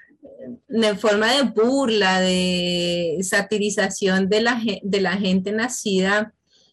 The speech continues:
en, en Bogotá, pero que, eh, su, originalmente, o sus padres no eran de Bogotá,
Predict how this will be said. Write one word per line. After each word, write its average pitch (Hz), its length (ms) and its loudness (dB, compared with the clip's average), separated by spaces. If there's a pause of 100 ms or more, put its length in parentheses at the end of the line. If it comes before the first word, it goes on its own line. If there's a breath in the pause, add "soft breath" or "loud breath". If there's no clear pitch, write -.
(220 soft breath)
en, 185 1040 0 (1000)
en 233 180 4
Bogotá, 220 520 4 (280)
pero 226 320 2
que, 208 460 0 (120)
eh, 185 760 2
su, 202 1160 -4
originalmente, 220 1160 2
o 220 120 2
sus 220 260 -4
padres 214 540 2
no 233 240 2
eran 208 380 2
de 170 80 0
Bogotá, 156 560 -4